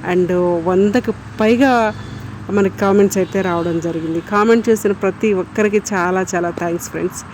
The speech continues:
And ఇప్పుడు మళ్ళీ ఎందుకు నేను ఈ వీడియో చేస్తున్నానంటే, ఆ, రీసెంట్గా మనకి లోడ్ అనేది వచ్చిందనమాట. ఆ లోడ్లో మనకు ఒక ఫోర్ కలర్స్, ఆ, ఫోర్ to ఫైవ్ కలర్స్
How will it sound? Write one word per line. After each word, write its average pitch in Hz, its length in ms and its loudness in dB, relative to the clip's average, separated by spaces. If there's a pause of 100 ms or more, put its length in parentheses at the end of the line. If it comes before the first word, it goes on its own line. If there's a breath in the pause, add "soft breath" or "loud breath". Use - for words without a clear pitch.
(380 loud breath)
And 208 120 2
ఇప్పుడు 262 380 2
మళ్ళీ 220 300 4
ఎందుకు 190 480 4 (120)
నేను 175 460 2
ఈ 180 60 0
వీడియో 175 280 2 (100)
చేస్తున్నానంటే, 170 680 -2 (540 loud breath)
ఆ, 190 180 0
రీసెంట్గా 214 600 4
మనకి 208 600 4
లోడ్ 190 280 4
అనేది 185 240 4
వచ్చిందనమాట. 170 680 0
ఆ 277 220 0
లోడ్లో 190 520 4
మనకు 196 260 0
ఒక 196 120 -2
ఫోర్ 208 440 4
కలర్స్, 196 480 0
ఆ, 175 120 -4
ఫోర్ 196 280 0
to 208 100 0
ఫైవ్ 180 280 -2
కలర్స్ 185 440 0